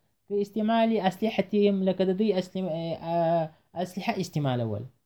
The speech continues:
لکه موږ وایو دا روسۍ ماشین ده، یا دا چینایي کلاشینکوف ده. وتداویهم، یا دواګانې د دوی استعمالول، لکه ګولۍ، شربتونه وغیره.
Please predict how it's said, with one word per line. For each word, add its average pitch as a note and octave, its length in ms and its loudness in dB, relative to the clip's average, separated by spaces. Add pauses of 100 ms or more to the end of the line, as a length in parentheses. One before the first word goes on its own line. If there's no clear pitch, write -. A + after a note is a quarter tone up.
(320)
لکه F3+ 180 -8
موږ G3 180 -2
وایو E3+ 140 2
دا F3 160 4
روسۍ D#3+ 340 2
ماشین E3+ 460 -2
ده، D3 180 -8 (420)
یا D#3 140 -6
دا D#3+ 160 2
چینایي D#3+ 400 -2
کلاشینکوف D#3+ 760 -4
ده. C3+ 180 -10 (800)
وتداویهم، F3 1080 2 (260)
یا F#3 160 -4
دواګانې G3 520 6
د F3+ 120 -2
دوی E3+ 100 2
استعمالول، C#3 560 0
لکه D#3+ 200 0
ګولۍ، F3+ 420 4
شربتونه E3 720 0
وغیره. C#3 420 2